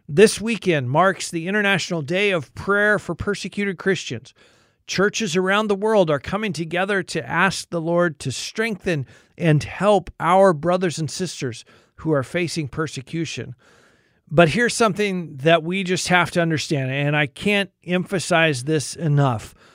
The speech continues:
This weekend, this I D O P Sunday, this cannot mark the end of a prayer focus for another twelve months.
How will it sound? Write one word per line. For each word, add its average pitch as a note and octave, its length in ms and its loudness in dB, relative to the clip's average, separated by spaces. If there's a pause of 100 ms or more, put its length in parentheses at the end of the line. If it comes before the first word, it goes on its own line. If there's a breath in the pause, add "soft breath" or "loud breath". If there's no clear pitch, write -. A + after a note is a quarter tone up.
(400)
This F#3+ 380 6
weekend, D#3+ 520 0
this E3+ 360 0
I E3+ 200 4
D G#3 180 -2
O F3+ 40 4
P E3 220 -2
Sunday, D#3 600 0 (440 soft breath)
this C#3+ 460 -2
cannot A3+ 520 2
mark F3+ 480 4
the D#3 320 -2
end F3+ 460 2
of E3 160 2
a D#3+ 80 4
prayer F#3 320 4
focus C3+ 560 -2
for E3 220 2
another D#3+ 260 4
twelve D3+ 320 2
months. C#3+ 500 -4